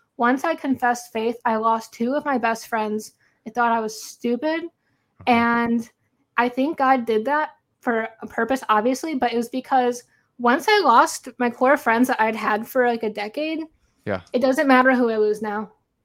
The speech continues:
Speaker 1: It
Speaker 2: Okay.
Speaker 1: doesn't matter. I will tell the truth to other people, and, you know, if you don't like it, like, I'm doing my best to love you and save you the way I was saved by Jesus Christ.
Speaker 2: Yeah, yeah. So what, let me ask you this, Megan.
Speaker 1: Mm-hmm.
Speaker 2: So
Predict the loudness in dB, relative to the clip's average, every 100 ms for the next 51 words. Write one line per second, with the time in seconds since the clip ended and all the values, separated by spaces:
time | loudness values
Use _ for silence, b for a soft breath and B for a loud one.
0 | _ _ _ -6 -2 0 2 4 6 4
1 | 2 2 2 2 4 4 4 0 -6 -6
2 | -6 -6 -8 _ _ _ _ _ -4 0
3 | 0 -2 -2 2 2 2 0 0 0 0
4 | 0 -2 0 0 0 -2 0 0 2 0
5 | 0 0 2 2 2 0 -2 -4 -4 -2
6 | 0 0 -2 -2 -2 -2 -2 -2 -4 -4
7 | -2 -4 -6 -8 -10 -12 -12 -14 -14 -14
8 | -18 -18 -20 -20 _ _ _ _ -14 -8
9 | -6 -8 -10 -6 -2 -2 -4 -2 0 0
10 | -4 -14 -4 0 0 -2 -12 _ _ _
11 | -12 -6 -6 -6 -10 -10 -12 -14 -12 -12
12 | -14 -14 -14 -12 -14 -16 b b b b
13 | -6 -2 0 0